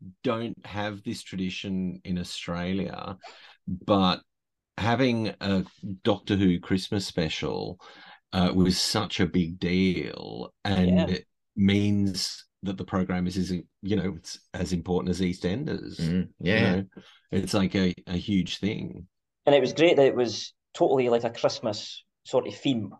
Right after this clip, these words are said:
Speaker 2: because,
Speaker 1: Mm.
Speaker 2: um, we've had series in Britain, like one of them I watched, uh, one,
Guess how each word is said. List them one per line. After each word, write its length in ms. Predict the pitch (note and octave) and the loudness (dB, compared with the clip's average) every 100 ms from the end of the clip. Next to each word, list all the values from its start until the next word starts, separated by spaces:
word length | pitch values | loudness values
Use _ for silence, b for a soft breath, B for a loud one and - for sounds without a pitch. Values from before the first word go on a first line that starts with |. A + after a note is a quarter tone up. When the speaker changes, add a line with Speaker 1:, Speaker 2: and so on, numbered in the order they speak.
| - | -2
Speaker 2:
because, 420 | B2 - A2+ G2+ | 0 4 2 2
Speaker 1:
Mm. 760 | A#2 F#3 A#3+ C3 F#2 E2+ B2 B2 | 0 2 4 6 8 8 10 8
Speaker 2:
um, 140 | A#2 | 6
we've 120 | C3+ C3+ | 4 6
had 220 | D3+ - | 4 2
series 420 | - C#3+ C3+ A#2+ | -4 0 2 2
in 100 | A#2+ | 2
Britain, 340 | A2+ C3 A#2+ A#2 | 4 4 4 0
like 180 | A#2 A2+ | 0 0
one 140 | C3+ | 0
of 60 | C3 | 2
them 180 | A#2 G#2+ | 0 0
I 80 | B2+ | 0
watched, 400 | A#2+ A#2 - A#2+ | 0 -2 -6 -6
uh, 200 | A2 G#2 _ | -6 -8 _
one, 120 | B2+ | 0